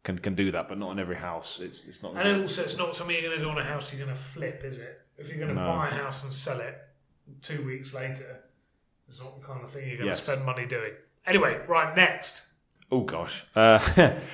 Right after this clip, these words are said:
Speaker 1: <laughs> next one. Does a plough flush make my heating system more energy efficient, and by how much? Oh.
Speaker 2: Right. So a power flush. Um, so basically, when you install a new heating system, uh,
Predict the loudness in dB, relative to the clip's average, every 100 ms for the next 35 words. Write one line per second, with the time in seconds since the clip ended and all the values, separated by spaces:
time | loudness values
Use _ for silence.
0 | -14 -16 -8 2 2 4 0 0 -6 -18
1 | _ -4 0 0 2 6 6 6 10 10
2 | 10 -2 -4 -6 0 2 2 2 2 0
3 | 0 2 2 0 2 0 0 0 -2 -2
4 | -4 -4 -6 -12 -18 -14 -14 -14 -12 -12
5 | -12 -14 -18 -20 -20 _ -20 _ _ -16
6 | -14 -6 4 4 4 0 -10 -12 -20 -2
7 | 4 6 6 4 6 6 6 2 -4 -8
8 | -8 -10 -12 -6 2 2 2 -2 -2 2
9 | 6 6 6 4 4 4 2 0 0 0
10 | -2 -2 -2 -4 -2 -2 -2 -2 -2 -4
11 | -6 -6 -6 -6 -6 -8 -4 -4 -6 -10
12 | -18 -20 _ _ _ _ -4 2 2 2